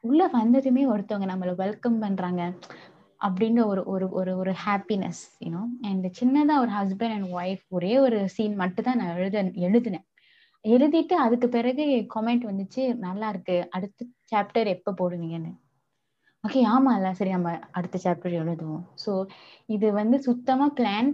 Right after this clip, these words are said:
பண்ணாம அது பாட்டு சும்மா ஒன்னொன்னா எழுதுனது. அப்புறம் நடுவுல நிறைய ரீட்ஸ் வர ஆரம்பிச்சுட்டு, so அதனால நிறைய ரீட்ஸ் வந்ததும்,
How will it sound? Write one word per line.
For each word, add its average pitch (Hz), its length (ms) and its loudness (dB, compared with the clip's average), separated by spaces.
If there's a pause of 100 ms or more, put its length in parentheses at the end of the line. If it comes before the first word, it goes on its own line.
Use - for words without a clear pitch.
பண்ணாம 190 300 -2
அது 262 380 -2
பாட்டு 196 540 -4
சும்மா 247 420 -2
ஒன்னொன்னா 180 680 -2
எழுதுனது. 190 680 -4 (500)
அப்புறம் 247 220 4
நடுவுல 262 380 6
நிறைய 214 440 2
ரீட்ஸ் 226 440 0
வர 190 240 -6
ஆரம்பிச்சுட்டு, 180 720 -4 (260)
so 214 160 -8
அதனால 196 400 -2
நிறைய 208 320 0
ரீட்ஸ் 247 340 0
வந்ததும், 196 540 -2